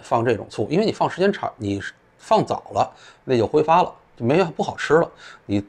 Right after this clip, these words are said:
然后你放这种醋放多少，咔，往那一搁，味道马上就上一台阶儿。像这种东西呢，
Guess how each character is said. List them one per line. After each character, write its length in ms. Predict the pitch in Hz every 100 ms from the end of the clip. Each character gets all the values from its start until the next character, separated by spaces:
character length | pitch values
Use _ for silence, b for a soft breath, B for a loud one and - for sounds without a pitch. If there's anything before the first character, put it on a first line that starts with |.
| -
然 160 | 104
后 100 | 104
你 120 | 110 90
放 200 | 123 110
这 120 | 98
种 120 | 87
醋 160 | 90 98
放 200 | - 104
多 140 | 113
少， 240 | 120 - -
咔， 220 | - -
往 100 | 107
那 80 | 110
一 100 | 107
搁， 240 | 98 110 - B B B _
味 180 | 139 117
道 140 | 107
马 140 | 104
上 100 | 107
就 80 | 107
上 200 | 107 101
一 40 | 101
台 100 | 95
阶 100 | 98
儿。 120 | 98
像 180 | - 208
这 160 | 262
种 160 | 160 95
东 200 | 101 107
西 100 | 98
呢， 120 | 90